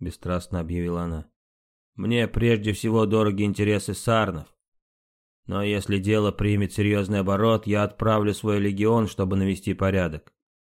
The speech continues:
Мне не нравится Грайт. Он не хочет подчиняться моим законам. Так что я дам тебе то, о чем уже говорила. Корону и сверкающий луч, но не больше.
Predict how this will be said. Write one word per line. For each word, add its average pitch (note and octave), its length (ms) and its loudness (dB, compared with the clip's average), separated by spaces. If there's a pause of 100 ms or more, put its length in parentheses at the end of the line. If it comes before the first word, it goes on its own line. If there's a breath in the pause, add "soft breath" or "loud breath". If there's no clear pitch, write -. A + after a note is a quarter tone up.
(300)
Мне A#2 320 0
не G#2+ 140 0
нравится A2 480 2
Грайт. G2 500 -2 (800)
Он G2+ 300 -2
не G#2 100 0
хочет G#2 480 -2
подчиняться G2 680 -4
моим F#2 220 0
законам. F2+ 580 -2 (400)
Так G2 220 -4
что - 160 -6
я G2 140 0
дам G#2 260 -2
тебе F#2+ 320 -2
то, A2 400 2
о G#2+ 100 -6
чем G#2 260 -2
уже G2 180 -2
говорила. G2 640 0 (460)
Корону G#2 680 0
и G2 100 -12
сверкающий G2+ 680 -2
луч, G#2 400 -2
но F#2+ 220 -4
не G#2+ 120 -2
больше. G#2 540 -2